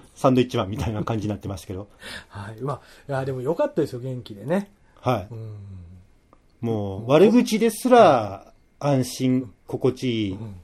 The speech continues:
Speaker 2: これほど嬉しいサプライズはないですね。
Speaker 1: これほど嬉しいね、サプライズと悪口は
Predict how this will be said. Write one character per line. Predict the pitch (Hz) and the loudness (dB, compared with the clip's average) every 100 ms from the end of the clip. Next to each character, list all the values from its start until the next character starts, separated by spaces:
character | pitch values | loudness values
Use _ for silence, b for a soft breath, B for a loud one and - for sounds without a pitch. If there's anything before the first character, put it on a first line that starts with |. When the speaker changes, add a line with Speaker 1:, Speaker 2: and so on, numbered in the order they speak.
| - _ _ _ | -20 _ _ _
Speaker 2:
こ | - 202 | 0 2
れ | |
ほ | 226 | 6
ど | 240 214 | 6 6
嬉 | 190 196 | 4 2
し | 208 | 0
い | - | -6
サ | 208 | -6
プ | - | -6
ラ | 143 | -4
イ | |
ズ | 127 | -6
は | 110 | -10
な | 117 113 | -12 -14
い | |
で | 98 | -16
す | |
ね。 | 90 | -8
Speaker 1:
こ | 131 | -4
れ | 135 | -2
ほ | 151 | 0
ど | 151 | 4
嬉 | 160 160 | 4 2
し | 175 135 101 | 2 2 2
い | |
ね、 | 117 175 104 | 4 4 2
サ | 82 110 | -2 -8
プ | 117 | -6
ラ | 110 | -6
イ | |
ズ | - | -4
と | 107 | -2
悪 | 107 107 | 0 -2
口 | 101 101 | -4 -8
は | 87 | -10